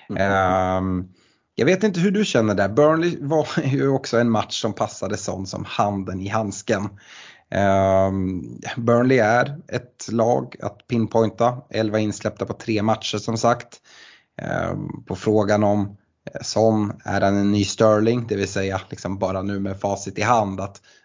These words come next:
Speaker 2: alltså blankar han nästa. Ehm, eller är han på riktigt? Nu får han ju,
Speaker 1: Mm.
Speaker 2: eh, kliva upp som, som nia. Eh, har tidigare varit ute till vänster och,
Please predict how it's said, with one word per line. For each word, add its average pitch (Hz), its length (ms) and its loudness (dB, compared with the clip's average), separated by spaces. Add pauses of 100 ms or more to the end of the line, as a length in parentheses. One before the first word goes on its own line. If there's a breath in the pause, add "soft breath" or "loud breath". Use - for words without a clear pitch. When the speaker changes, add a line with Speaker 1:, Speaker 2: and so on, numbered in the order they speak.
Speaker 2:
alltså 117 160 -4
blankar 95 500 -2
han 92 120 -8
nästa. - 480 -14 (540 soft breath)
Ehm, 92 880 -4 (220)
eller 98 760 0
är 101 380 0
han 123 240 -2
på 151 80 0
riktigt? 143 480 0
Nu 127 80 0
får 139 240 2
han 131 160 2
ju, 123 240 -2
Speaker 1:
Mm. 127 300 2
Speaker 2:
eh, 113 280 0
kliva 127 280 0
upp 147 300 2
som, 127 340 0
som 131 220 2
nia. 107 440 2 (260)
Eh, 104 100 -4
har 107 120 2
tidigare 127 360 2
varit 120 200 -2
ute 104 200 -6
till 107 140 -6
vänster 95 560 -8
och, 101 220 -4